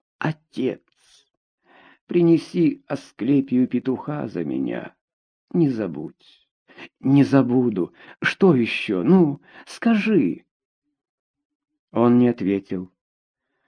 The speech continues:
а вскоре губы его разомкнулись и выпустили душу с последним вздохом. И я закрыл ему глаза.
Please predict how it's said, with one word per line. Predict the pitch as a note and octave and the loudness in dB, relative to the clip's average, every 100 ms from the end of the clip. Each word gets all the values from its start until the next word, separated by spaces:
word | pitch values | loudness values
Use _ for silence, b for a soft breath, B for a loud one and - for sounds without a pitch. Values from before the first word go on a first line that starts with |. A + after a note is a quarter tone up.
| _ - | _ -8
а | G2+ | -8
вскоре | G2+ - B2+ A#2+ | -6 0 4 4
губы | A#2+ A#2+ A#2 | 4 4 6
его | A#2 G#2+ G#2+ | 4 4 2
разомкнулись | A2+ G#2+ A#2+ A2+ C3 A#2 C3+ C#3+ C3+ - - _ _ | 0 0 0 2 4 4 4 0 -6 -14 -20 _ _
и | G#2+ | -4
выпустили | G#2 C3 - - - F#2 | 0 0 -2 -4 -4 -4
душу | C2 A#1+ F#2 F#3 F3+ - D#2+ | -4 -4 0 0 0 -6 -6
с | - | -6
последним | - F2 - E2+ G#2+ G2 F#2+ F2 | -10 -10 -8 -4 -4 -2 -4 -6
вздохом. | - A#1 C2+ C#2+ - C2 - _ _ _ _ | -10 -14 -12 -14 -16 -16 -18 _ _ _ _
И | D2 | -14
я | - A2+ A2+ E3 E3+ C#3+ _ _ _ _ _ _ _ | -14 -8 -4 -4 -4 -10 _ _ _ _ _ _ _
закрыл | - G#2+ G#2+ D2+ A2 A#2 | -8 -6 -6 -4 -2 -2
ему | D#2+ E2 E2+ | -4 -4 -4
глаза. | G2+ F2 F2+ - C#2 - | -6 -6 -8 -8 -14 -14